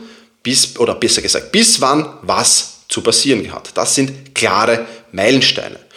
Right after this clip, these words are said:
Und das ist relativ cool und das ist relativ einfach. Ja.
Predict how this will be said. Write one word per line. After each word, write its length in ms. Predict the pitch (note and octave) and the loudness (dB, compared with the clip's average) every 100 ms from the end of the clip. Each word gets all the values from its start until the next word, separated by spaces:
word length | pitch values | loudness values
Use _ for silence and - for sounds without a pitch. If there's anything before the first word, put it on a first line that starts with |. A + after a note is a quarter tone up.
| - - - | -14 -12 -6
Und 120 | C#3+ | 2
das 100 | E3+ | 2
ist 100 | F#3 | 4
relativ 400 | F3+ F#3 F3+ F3+ - | 6 6 4 0 0
cool 140 | C4 | 4
und 100 | D#3+ | 4
das 100 | C3 | 4
ist 140 | C#3+ C#3+ | 2 4
relativ 340 | C#3 C#3+ D3 | 4 4 0
einfach. 540 | C#3+ G#3+ - - - - _ | 0 0 0 -4 -6 -18 _
Ja. 280 | - C#3+ D#3 | 0 2 0